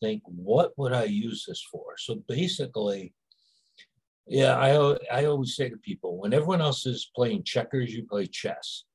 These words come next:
Think it out. Give yourself a realistic timeline. Don't bite off more than you can chew. Be aware of your responsibilities and say, you know, make sacrifices. People are like, "Oh, don't say make sacrifices." No, no, no, no, no.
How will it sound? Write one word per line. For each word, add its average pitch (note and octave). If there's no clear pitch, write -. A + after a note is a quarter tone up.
Think B2+
it C#3+
out. A#2+
Give C3+
yourself C3
a G#2+
realistic B2
timeline. G#2
Don't C3
bite C#3+
off C3+
more B2+
than B2+
you B2+
can C3
chew. F#2
Be G2+
aware G#2+
of C3+
your C#3
responsibilities G2
and A#2
say, G#2
you C#3+
know, B2
make C3+
sacrifices. C3+
People C3
are A2+
like, G2+
"Oh, A3+
don't G#3+
say A3+
make G3
sacrifices." D3+
No, E3
no, F3+
no, D3
no, A#2+
no. E2+